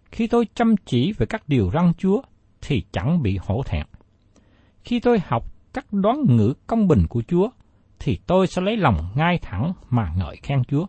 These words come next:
Tôi sẽ gìn giữ các luật lệ Chúa, xin chớ bỏ tôi trọn." Chúng ta cần hết lòng tìm cầu Đức Chúa Trời. Chúng ta không nên tìm kiếm Ngài với lòng nửa chừng. Tôi thất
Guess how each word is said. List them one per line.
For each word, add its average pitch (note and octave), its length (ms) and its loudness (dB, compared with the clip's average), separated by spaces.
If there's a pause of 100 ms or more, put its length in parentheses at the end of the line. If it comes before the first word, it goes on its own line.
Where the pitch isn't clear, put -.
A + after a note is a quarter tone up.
(1300)
Tôi A3 200 2
sẽ G#3+ 160 -4
gìn D#3+ 340 4
giữ A2+ 280 2 (140)
các - 140 -4 (100)
luật C3 340 2
lệ F#2+ 200 0
Chúa, F3 280 0 (560)
xin G3 460 2 (160)
chớ A#3 180 0
bỏ F#2+ 300 -2 (200)
tôi F3+ 200 2
trọn." F2 160 -2 (2250)
Chúng C#4+ 200 -2
ta B3+ 100 0
cần F3 220 2
hết G#3+ 200 -2
lòng D3 220 4 (180)
tìm C#3+ 220 0
cầu C3 260 2
Đức C3+ 180 -4
Chúa A#3+ 160 -4
Trời. F2 220 -2 (720)
Chúng C4 160 0
ta B3 120 0
không A#3+ 260 2
nên A#3+ 180 6 (140)
tìm D3 200 6 (140)
kiếm A#3 280 -2
Ngài C3+ 320 2 (300)
với G#3 200 0
lòng G#2+ 460 4
nửa A#2 160 4
chừng. B2 220 -2 (1080)
Tôi A#3+ 140 0
thất D4 140 0